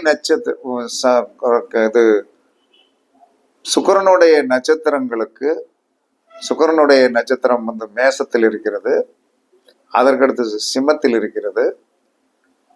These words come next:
தனுசில் இருக்கிறது. அப்ப இவர்களுக்கு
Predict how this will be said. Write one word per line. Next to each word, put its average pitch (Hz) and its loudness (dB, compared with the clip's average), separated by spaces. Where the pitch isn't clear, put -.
தனுசில் 135 2
இருக்கிறது. 98 -8
அப்ப 117 2
இவர்களுக்கு 123 0